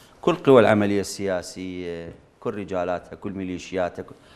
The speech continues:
حاولت بكل شتى الطرق أن تعطي الحياة للعملية السياسية استمرارهم على الكراسي. في مقابل ذلك كان الرفض الشبابي، رفض هذه القوى لكل هذه العملية مستمر، كانت قوتين تتصارع.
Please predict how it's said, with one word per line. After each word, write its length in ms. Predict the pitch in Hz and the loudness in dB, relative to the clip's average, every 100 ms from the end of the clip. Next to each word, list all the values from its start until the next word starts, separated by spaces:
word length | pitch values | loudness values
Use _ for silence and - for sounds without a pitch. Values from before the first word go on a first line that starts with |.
| - | -20
حاولت 600 | - 143 147 131 113 - | -2 6 6 6 2 -2
بكل 280 | 104 - 180 | -8 -10 -10
شتى 480 | - - 127 - 110 | -10 -10 -12 -6 -6
الطرق 520 | - 110 110 110 - | -6 -4 -4 -4 -8
أن 160 | 101 - | -8 -2
تعطي 360 | 139 117 120 | -2 -2 -8
الحياة 420 | - - 107 117 113 | -8 -2 0 0 -2
للعملية 420 | 92 95 101 113 | -4 -4 -4 -4
السياسية 400 | 107 - 107 104 | -4 -4 -2 -2
استمرارهم 600 | 101 - 92 101 120 90 | -6 -10 -4 2 2 0
على 140 | 92 87 | -8 -8
الكراسي. 540 | - 85 82 - - - _ _ _ _ - _ | -6 -4 -4 -8 -18 -20 _ _ _ _ -20 _
في 100 | 131 | 2
مقابل 500 | 139 143 175 185 147 | 2 8 8 8 6
ذلك 480 | 110 104 92 92 - - - _ _ _ _ _ - | 4 4 2 -6 -12 -20 -20 _ _ _ _ _ -4
كان 260 | 135 135 131 | 4 4 4
الرفض 360 | 113 156 135 | 0 -4 -4
الشبابي، 680 | 120 - 107 107 104 90 95 | -8 -6 -2 2 2 0 -4
رفض 380 | 120 120 104 104 | -6 -6 -8 -6
هذه 220 | 107 101 | -6 -6
القوى 460 | 101 - 110 104 101 | -10 -10 -6 -4 -6
لكل 320 | 101 175 117 | -6 -4 -4
هذه 180 | 113 113 | -4 -4
العملية 420 | 98 107 107 104 | -6 -6 -6 -8
مستمر، 460 | 98 - 87 80 - _ _ _ - | -10 -10 -10 -10 -14 _ _ _ 0
كانت 320 | 135 139 135 | 4 4 0
قوتين 540 | - 160 147 139 127 | -4 0 0 0 -4
تتصارع. 580 | 117 - - 107 90 82 | -4 -14 -2 0 0 -4